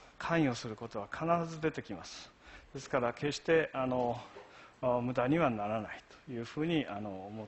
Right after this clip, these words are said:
ております。えー、それから海外でのインターンシップということについてご質問が来ています。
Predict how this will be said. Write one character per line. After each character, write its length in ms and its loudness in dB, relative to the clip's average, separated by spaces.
て 100 -4
お 80 -2
り 60 -12
ま 120 -14
す。 300 -12
え 220 4
ー、 20 -4
そ 160 -2
れ 80 2
か 100 6
ら 80 8
海 300 8
外 160 12
で 100 2
の 140 4
イ 60 8
ン 60 4
タ 120 10
ー 60 10
ン 20 6
シ 100 -2
ッ 60 0
プ 100 -16
と 80 -2
い 160 -2
う 60 -6
こ 100 -12
と 140 -6
に 100 -6
つ 100 -10
い 80 -6
て 220 4
ご 140 0
質 180 -10
問 140 -2
が 160 2
来 80 -14
て 80 -2
い 100 -2
ま 100 -6
す。 220 -10